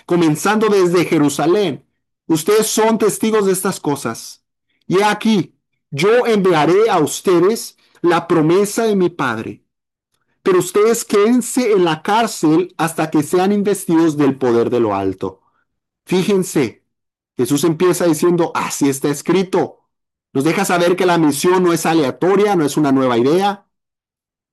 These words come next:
La cruz no fue una interrupción, está escrito, su sufrimiento estaba escrito, su resurrección estaba escrito, y el, la proclamación del perdón de pecados y el arrepentimiento está escrita también. Y Jesús nos da este mensaje para llevar.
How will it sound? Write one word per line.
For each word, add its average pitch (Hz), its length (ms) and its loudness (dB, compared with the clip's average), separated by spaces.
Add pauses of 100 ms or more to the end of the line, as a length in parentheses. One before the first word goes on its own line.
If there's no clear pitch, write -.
(320)
La 139 260 -2
cruz 190 340 2
no 180 160 0
fue 170 140 0
una 175 80 2
interrupción, 165 880 -2 (140)
está 156 340 -4
escrito, 185 600 -2
su 170 140 -2
sufrimiento 156 520 0
estaba 165 400 -2
escrito, 185 340 -2
su 170 140 -2
resurrección 151 460 0
estaba 165 320 -2
escrito, 180 560 -2 (560)
y 165 80 -2
el, 156 180 0
la 165 180 2
proclamación 160 840 0
del 165 160 0
perdón 165 380 0
de 190 100 0
pecados 180 480 -2
y 175 40 2
el 156 60 4
arrepentimiento 151 1120 -2 (640)
está 139 220 -4
escrita 165 360 -2
también. 143 560 -2 (600)
Y 151 100 -6
Jesús 156 320 0
nos 214 140 0
da 202 100 0
este 208 220 -2
mensaje 196 420 -2
para 196 220 -2
llevar. 147 560 -2